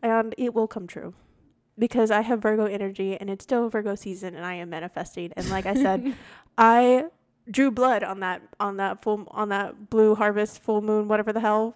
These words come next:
Speaker 2: The,
Speaker 1: thing.
Speaker 2: the super blue moon.
Speaker 1: Super
Speaker 2: You
Speaker 1: blue
Speaker 2: did
Speaker 1: moon.
Speaker 2: draw blood.
Speaker 1: I did. While Tori left me to figure <laughs>
Speaker 2: Didn't we talk about this already?
Speaker 1: I don't think we did. Did we?
Speaker 2: I don't know, but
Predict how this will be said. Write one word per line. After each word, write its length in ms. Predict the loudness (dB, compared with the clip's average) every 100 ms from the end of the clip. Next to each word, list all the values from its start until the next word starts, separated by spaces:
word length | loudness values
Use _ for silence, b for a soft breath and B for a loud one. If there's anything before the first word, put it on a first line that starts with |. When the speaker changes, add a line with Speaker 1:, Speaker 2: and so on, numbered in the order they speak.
| _
Speaker 2:
The, 40 | 0
Speaker 1:
thing. 300 | 0 0 0
Speaker 2:
the 100 | -2
super 280 | 0 -4 -4
blue 220 | -4 -4
moon. 180 | -4 -4
Speaker 1:
Super 260 | -2 0 0
Speaker 2:
You 40 |
Speaker 1:
blue 100 | 2
Speaker 2:
did 100 | 2
Speaker 1:
moon. 120 | 0 -2
Speaker 2:
draw 200 | -4 -4
blood. 360 | -6 -10 -12 -6
Speaker 1:
I 120 | -4
did. 320 | -2 -2 -4 -2
While 640 | 2 4 4 2 0 -6 -12 _ _ _ _ _ _ _ _ _
Tori 440 | 0 2 4 2 0
left 340 | 0 -2 -2
me 240 | -6 -4 -6
to 160 | -6
figure 440 | 4 4 4 -2 -6 -10
<laughs> 240 | -14 -4 2
Speaker 2:
Didn't 180 | 4 6
we 60 |
talk 240 | 6 4 4
about 180 | 2 2
this 200 | 0 0
already? 340 | 0 0 -2
Speaker 1:
I 80 | 2 2
don't 160 | 2 -2
think 160 | -4
we 100 | -4 -2
did. 540 | 0 4 2 2 -4 b b b b b
Did 240 | -2 0 2
we? 100 | 0 -2 -4 -4
Speaker 2:
I 120 | -2
don't 240 | -2 -2
know, 260 | -4 -6 -2
but 320 | -2 -2 -8